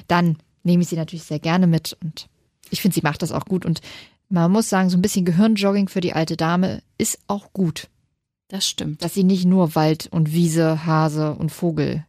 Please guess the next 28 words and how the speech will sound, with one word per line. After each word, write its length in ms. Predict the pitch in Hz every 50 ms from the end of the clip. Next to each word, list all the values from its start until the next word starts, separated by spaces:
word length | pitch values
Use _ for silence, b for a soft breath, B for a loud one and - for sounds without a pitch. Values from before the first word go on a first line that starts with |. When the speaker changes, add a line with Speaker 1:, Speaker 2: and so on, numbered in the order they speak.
| _ _
Speaker 1:
kennt. 380 | - 175 143 - - - - -
Speaker 2:
Ja. 240 | - - - - - - _ _ _ _ _ _ _
Speaker 1:
Mhm. 360 | - 160 156 147 165 160 160 - _ _ _ _ _ _ b b b b b b b b _
Speaker 2:
Das 120 | - 165
stimmt. 260 | - - 175 160 147
Wir 60 | - 156
haben 120 | 165 175
uns 120 | 180 160 -
auch 120 | - - -
echt 200 | - 175 - -
viele 240 | - - 185 175 160
Gedanken, 600 | 165 156 156 160 160 - - 160 156 160 170 - - _ _ _ _
äh, 160 | - - 175 - - _ _
auch 180 | - 175 -
um 160 | - - 190 175
den 160 | 180 165 -
Umzug 380 | - 226 247 - - - 139
gemacht, 420 | - 165 151 143 139 196 185 160 151
Speaker 1:
Mhm. 240 | 185 185 180 170 165 -
Speaker 2:
weil 140 | - 160 151
Speaker 1:
Oh, 40 | 165
Speaker 2:
dann 120 | 147 151
auch 160 | - 175 170
Speaker 1:
total. 140 | - 170 175
Speaker 2:
irgendwie 260 | 190 180 160 165 180
im 140 | - 165 156
Raum 220 | 151 156 160 156 160
stand, 300 | - - 165 160 156